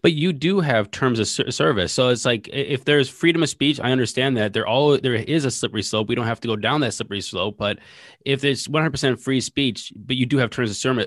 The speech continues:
service, where is that line that is going to be dra-, drawn by minds dot com, uh, th-, that says, "Eh, you went too far"?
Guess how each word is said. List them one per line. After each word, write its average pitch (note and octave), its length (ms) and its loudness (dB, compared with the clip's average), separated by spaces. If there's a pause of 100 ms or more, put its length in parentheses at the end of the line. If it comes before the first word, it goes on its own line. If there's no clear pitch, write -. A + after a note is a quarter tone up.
service, A2+ 340 0
where D3+ 280 2
is D3 280 -4
that A2+ 180 2
line A2+ 360 -2
that G#2+ 180 -2
is G2+ 100 -8
going A2 160 -6
to G2+ 60 -6
be G2+ 80 -4
dra-, G#2 340 -4
drawn A2 300 -2
by F#2+ 180 0
minds F#2+ 300 -4
dot G2+ 160 -2
com, C3+ 400 0 (420)
uh, B2+ 200 -2
th-, A#2+ 200 -6
that A#2 240 0
says, A2 320 0 (400)
"Eh, C#3+ 100 -8
you F#3+ 200 2
went D#3 160 4
too G2 140 -4
far"? - 280 -6